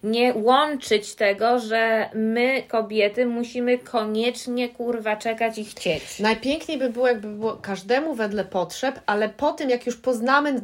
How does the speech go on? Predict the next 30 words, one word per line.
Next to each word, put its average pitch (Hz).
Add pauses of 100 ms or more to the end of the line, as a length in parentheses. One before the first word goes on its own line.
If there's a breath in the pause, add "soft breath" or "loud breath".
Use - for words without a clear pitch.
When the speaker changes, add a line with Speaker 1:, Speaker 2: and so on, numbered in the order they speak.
Speaker 2:
naprawdę 247
te 240
swoje 233
potrzeby, 226
czyli 196
ty 302 (340 loud breath)
chcesz -
Speaker 1:
Tak. 185
Speaker 2:
mieć 262
situationship, 262
chcesz 254
mieć 247
zdrową 254
sytuację, 247
gdzie 220
ty 302
stawiasz 294
swoje 285
granice, 269
wiesz, 294
czego 294
chcesz 269
od 254
typa, 254
typ 254
wie, 240
czego 214
chce 208
od 190
ciebie. 165